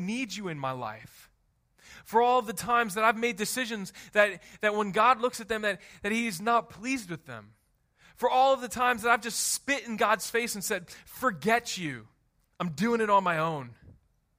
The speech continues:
See, I'm the one that screwed it up. We're the ones that have turned our back on God. And some of you are standing at a crossroads in your journey of faith right now. And you're looking at your situation and you're saying,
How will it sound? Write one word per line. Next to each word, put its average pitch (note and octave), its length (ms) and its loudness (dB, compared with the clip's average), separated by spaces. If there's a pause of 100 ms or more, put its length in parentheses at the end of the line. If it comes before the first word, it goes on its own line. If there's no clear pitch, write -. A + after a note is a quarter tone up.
(1700)
See, A3 220 -4
I'm A#3 220 4
the A3+ 80 2
one G3+ 220 0
that F3 100 -2
screwed G3+ 400 -4
it E3+ 100 -4
up. F3 280 -4 (480)
We're G3+ 140 4
the A3+ 100 2
ones G#3+ 240 0
that F#3+ 60 0
have E3+ 120 -4
turned G3+ 260 -4
our F3+ 80 4
back F3 320 -2
on D#3+ 220 -8
God. B2+ 400 -10 (1500)
And F3+ 100 -8
some B3 240 0
of C#4+ 80 -4
you C4+ 140 -4
are A#3+ 80 2
standing A#3 460 -2
at G3+ 80 2
a F#3 40 0
crossroads G#3 720 -4 (140)
in F#3+ 160 -2
your A3+ 160 0
journey G#3 340 -2
of F#3 100 -4
faith - 360 -10
right F3 200 -6
now. D3+ 300 -10 (1000)
And F#3+ 160 -2
you're A#3 120 0
looking B3+ 300 -6
at A#3+ 140 -4
your G3+ 80 -10
situation A#3 760 -6 (200)
and G3+ 140 -4
you're A3 80 -2
saying, G#3+ 420 -4